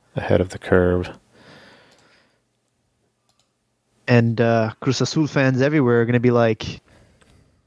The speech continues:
Speaker 2: "We almost had you." <laughs>
Speaker 1: That's, uh, yeah, that's sort of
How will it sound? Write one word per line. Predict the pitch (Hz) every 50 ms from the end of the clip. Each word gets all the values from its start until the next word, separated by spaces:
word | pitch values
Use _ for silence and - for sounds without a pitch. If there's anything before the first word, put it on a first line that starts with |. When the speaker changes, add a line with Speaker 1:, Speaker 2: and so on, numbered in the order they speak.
| _ _ _ _ _ _ _ _ _ _ _ _ _ -
Speaker 2:
"We | 135 143 156
almost | 151 147 139 131 123 117 -
had | 143 151 147 156 147 135 123
you." | 127 127 123 117 107 101 - - - - - - -
<laughs> | - 160 151 - - _ - 170 - - - _ _ _ - - - - - - _ _ _ _ _ _ _ _ _ _ _ _ _ _ _ _ _ _ _ _ _ _ _ _ _ _ _ -
Speaker 1:
That's, | - 80 - - -
uh, | 87 78 73 - -
yeah, | 95 90 80
that's | 82 87 -
sort | - 98 80 78
of | 76 73 - - -